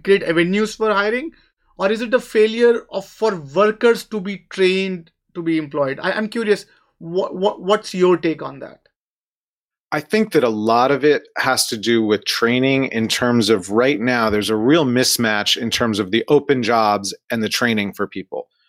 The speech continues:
Speaker 2: So right now, all of a sudden, we've got every restaurant in town is, like, desperate for people. And there's a lot of debates about why those jobs are open now.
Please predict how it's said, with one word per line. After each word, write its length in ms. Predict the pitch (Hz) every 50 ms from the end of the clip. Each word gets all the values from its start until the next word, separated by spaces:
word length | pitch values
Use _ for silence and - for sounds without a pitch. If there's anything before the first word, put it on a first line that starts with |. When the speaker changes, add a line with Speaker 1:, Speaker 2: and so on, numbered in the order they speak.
| _ _
Speaker 2:
So 120 | - - 131
right 240 | 131 143 160 175
now, 240 | 156 156 147 139 135
all 260 | - - 131 139 147
of 120 | 160 147 135
a 40 | 143
sudden, 600 | - - 135 123 117 98 110 110 107 104 104 - _ _ _ _ _ _ _ _
we've 120 | - 117 -
got 280 | - 131 127 120 - - -
every 280 | 143 143 120 135 139 131
restaurant 580 | 107 123 123 117 - - - 120 117 101 95
in 60 | 110
town 440 | 101 - 117 110 104 101 98 98 101 -
is, 240 | - 117 107 92 87
like, 180 | 104 98 98 95 95 95 92
desperate 440 | 104 151 147 135 - - - 135 110
for 160 | - - 120
people. 460 | - - 117 98 - - - 71 - _ _ _ _ _ _
And 360 | - 110 113 113 107 87 120
there's 160 | 120 117 101 120
a 40 |
lot 180 | 120 123 127 123
of 80 | 117 110
debates 340 | 110 101 117 113 107 -
about 240 | 113 107 107 107 104
why 320 | 107 113 107 104 107 107 101
those 220 | 104 107 104 92
jobs 340 | - 117 104 101 98 85 110
are 120 | 110 -
open 300 | 110 110 95 _ - 95
now. 300 | 95 92 90 85 71 71